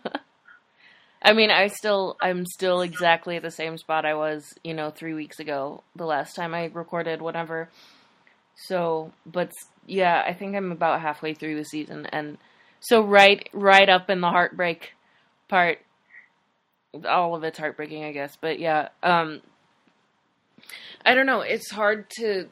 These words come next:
deal with anyone kind of passing away, but especially, like, when that person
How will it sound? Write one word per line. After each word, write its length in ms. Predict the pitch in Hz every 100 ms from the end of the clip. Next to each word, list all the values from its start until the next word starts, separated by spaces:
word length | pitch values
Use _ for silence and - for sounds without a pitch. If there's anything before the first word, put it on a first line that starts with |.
| 180
deal 240 | 202 196
with 160 | 190 185
anyone 500 | 170 185 175 160 156 _ _ _
kind 180 | - 190
of 260 | 175 156 - _ 180
passing 360 | 180 175 185
away, 140 | 175 175
but 260 | 170 170
especially, 760 | 175 - 180 180 - 175 160 160 - - _ _ _ _ _
like, 320 | - 170 165 _ _ _ - _
when 280 | 180 180 180
that 200 | 180 -
person 540 | 175 170 - 170 165